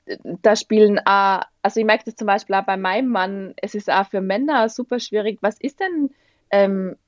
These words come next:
das Bild eines feministischen Mannes? Da fehlen auch zum Beispiel voll die Role Models und,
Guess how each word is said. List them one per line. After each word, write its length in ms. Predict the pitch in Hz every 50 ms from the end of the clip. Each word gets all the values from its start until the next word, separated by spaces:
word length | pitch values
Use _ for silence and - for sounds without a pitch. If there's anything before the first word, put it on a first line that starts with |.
| _
das 140 | - 214 214
Bild 320 | _ - - 233 240 214 -
eines 320 | - 180 185 185 190 -
feministischen 840 | - - 202 202 196 202 196 202 - - - 196 - - 196 190 185
Mannes? 360 | 185 180 180 185 185 190 196
Da 100 | - 202
fehlen 300 | 202 - 214 214 220 214
auch 180 | 175 - 202 220
zum 120 | - 247 220
Beispiel 260 | 180 185 185 202 185
voll 200 | - - 190 190
die 120 | 180 185
Role 300 | 180 165 180 180 185 190 202
Models 520 | 190 180 170 165 170 175 175 185 190 -
und, 320 | - - 175 180 180 -